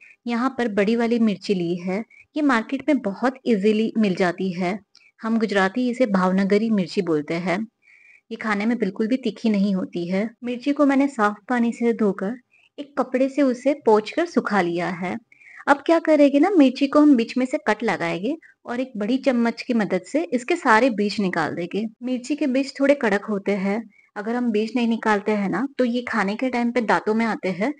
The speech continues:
या तो फिर दांतों में फंस जाते हैं, तो तभी मजा नहीं आता। इसलिए मैं सारे बीज यहाँ पर निकाल दे रही हूँ। एक एक करके मैंने सारे मिर्ची के बीज निकाल लिए हैं। आपको बताती हूँ कितने सारे बीज निकले हैं। देखो, मिर्ची को हम फ्राई करने वाले हैं,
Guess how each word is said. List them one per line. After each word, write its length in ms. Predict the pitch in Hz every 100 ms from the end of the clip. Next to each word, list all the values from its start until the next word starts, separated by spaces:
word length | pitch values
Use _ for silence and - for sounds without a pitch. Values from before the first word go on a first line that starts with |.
| -
या 120 | 226
तो 120 | 220
फिर 200 | 254 302
दांतों 280 | 214 202 226
में 120 | 240
फंस 340 | 240 208 170 -
जाते 280 | 165 -
हैं, 340 | 170 185 185 226 - - -
तो 60 | 233
तभी 200 | 240 269
मजा 320 | 226 214 214
नहीं 200 | 220 208
आता। 380 | 165 151 180 220 - -
इसलिए 340 | 226 - 254
मैं 140 | 254 254
सारे 380 | 247 196 226 254
बीज 200 | 226 220
यहाँ 200 | 202 185
पर 80 | 240
निकाल 400 | 226 - 175 175
दे 60 |
रही 200 | 190 190
हूँ। 320 | 185 202 285 -
एक 120 | 240 269
एक 160 | 262
करके 280 | 254 247 254
मैंने 220 | 240 240
सारे 400 | 262 233 190 220
मिर्ची 380 | 240 220 196 220
के 140 | 220
बीज 260 | 202 208 202
निकाल 300 | 190 185 165
लिए 280 | 180 190 180
हैं। 220 | 190 269 -
आपको 220 | 208 -
बताती 440 | 214 196 151 - 226
हूँ 80 | 226
कितने 320 | 233 - 214
सारे 300 | 208 180 180
बीज 300 | 170 180 -
निकले 340 | 190 170 175 175
हैं। 260 | 175 185 - - -
देखो, 500 | 202 190 - - 190 _ _ _ _ 240
मिर्ची 280 | 247 247
को 120 | 285 320
हम 220 | 285 302
फ्राई 240 | - 196
करने 300 | 196 220 196
वाले 220 | 196 202
हैं, 300 | 208 190 226